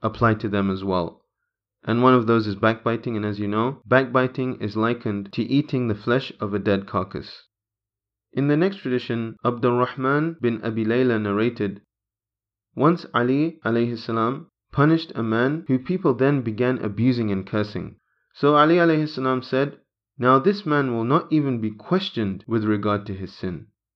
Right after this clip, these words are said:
meaning that because of the abuse and the curse of the people, Allah subhanahu wa ta'ala expedited that man even from the questioning of his sin.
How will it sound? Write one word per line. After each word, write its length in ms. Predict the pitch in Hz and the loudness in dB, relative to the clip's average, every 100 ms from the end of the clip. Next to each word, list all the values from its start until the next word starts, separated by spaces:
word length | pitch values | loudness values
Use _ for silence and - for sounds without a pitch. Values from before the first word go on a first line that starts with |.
| - | -8
meaning 400 | 113 151 156 139 | 2 2 4 0
that 180 | 127 - | -2 -4
because 360 | 110 165 175 | -4 0 -2
of 220 | - 123 107 | -2 -6 -6
the 140 | 117 | -6
abuse 460 | 98 98 135 127 - | -6 -4 -2 -4 -6
and 180 | 107 101 | -8 -6
the 60 | 98 | -6
curse 360 | - 127 127 | -2 -2 -2
of 120 | 104 95 | -8 -10
the 80 | |
people, 560 | 92 139 139 98 95 - _ _ _ _ _ _ _ - | -4 -4 -2 -4 -6 -12 _ _ _ _ _ _ _ -8
Allah 240 | 107 123 | -2 0
subhanahu 320 | 131 117 127 120 | 0 -2 -2 -2
wa 80 | |
ta'ala 580 | 117 113 120 123 113 110 - | -2 0 2 2 0 -4 -4
expedited 920 | 151 - - 120 120 120 117 104 101 _ | -6 -4 -4 0 2 0 -2 -4 -6 _
that 220 | 110 113 107 | -2 -2 0
man 280 | 113 110 107 | 0 0 2
even 260 | 160 147 | 4 4
from 180 | 127 117 | 0 -2
the 80 | 107 | -2
questioning 560 | 101 135 139 113 101 95 | 2 0 2 -2 -2 -4
of 120 | 87 | -6
his 140 | 87 | -10
sin. 340 | - 90 76 | -8 -10 -10